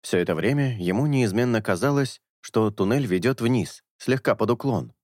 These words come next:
Воздух становится прохладнее, а сырость на стенах обильнее. На ходу он, перебирая чётки, молился,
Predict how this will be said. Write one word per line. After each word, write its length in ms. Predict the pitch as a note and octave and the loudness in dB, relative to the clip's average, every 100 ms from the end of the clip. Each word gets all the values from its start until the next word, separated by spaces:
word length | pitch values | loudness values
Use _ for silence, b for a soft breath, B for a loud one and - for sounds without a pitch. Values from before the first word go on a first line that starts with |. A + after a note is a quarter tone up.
| _ _ _ | _ _ _
Воздух 480 | D#2+ G2 A2+ F#2 - | -2 -2 0 -4 -2
становится 500 | - E2 B2 A2 - | -2 0 0 0 -2
прохладнее, 800 | - D2+ - G#2 A#2 A2 G#2+ G2+ _ _ _ | -4 -4 -2 -2 0 0 -2 -4 _ _ _
а 100 | - | -8
сырость 400 | - E3+ E3 D3 | -2 -2 -2 -2
на 100 | D3 | -2
стенах 380 | C3+ D3 C3+ A#2+ | -2 0 0 0
обильнее. 600 | C#3+ A#2+ F2+ C2+ G#1 - _ _ _ _ _ _ _ _ - | -2 0 -2 -4 -14 -16 _ _ _ _ _ _ _ _ -8
На 100 | D#2 | -4
ходу 480 | D#2 C#2 A#2 C3+ - | -4 -2 -4 -4 -6
он, 320 | - D3 C#3 A2+ | -2 0 -2 -2
перебирая 600 | B2+ A2+ A2 A#2 G#2+ G#2 | 0 2 2 2 2 0
чётки, 360 | C3+ C3 - | -2 -2 0
молился, 680 | G2 G#2+ C3 C3 - B1+ - | 0 0 -2 -4 -8 -10 -12